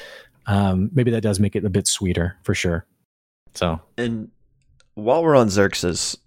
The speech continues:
Speaker 2: I have some thoughts here. And I actually, I tweeted at Luis and he responded. I didn't, I don't know if you saw, but I, I wanted to talk to you about it here and not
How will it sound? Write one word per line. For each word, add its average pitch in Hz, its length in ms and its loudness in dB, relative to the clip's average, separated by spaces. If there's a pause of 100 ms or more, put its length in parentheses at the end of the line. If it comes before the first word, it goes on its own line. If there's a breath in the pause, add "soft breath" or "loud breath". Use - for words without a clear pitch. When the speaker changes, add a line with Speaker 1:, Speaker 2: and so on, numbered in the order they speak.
(280)
Speaker 2:
I 107 80 -2
have 110 360 2
some 98 200 0
thoughts 98 300 4
here. 95 220 -2
And 98 140 -4
I 120 120 4
actually, 123 460 -2 (760 soft breath)
I 113 80 0
tweeted 160 380 0
at 120 120 4
Luis 120 360 0
and 101 80 -4
he 110 80 -2
responded. 101 640 -4 (120)
I 104 80 0
didn't, 123 240 -2 (320)
I 117 100 2
don't 131 80 4
know 127 80 4
if 110 100 -2
you 107 80 -4
saw, 95 420 0 (100)
but - 300 0
I, 104 180 2 (200)
I 104 180 0 (960)
wanted 117 240 4
to 92 60 -10
talk 107 220 2
to 104 80 -6
you - 20 -2
about 92 160 0
it - 80 -4
here 92 440 -6
and 92 160 -10
not 90 280 -8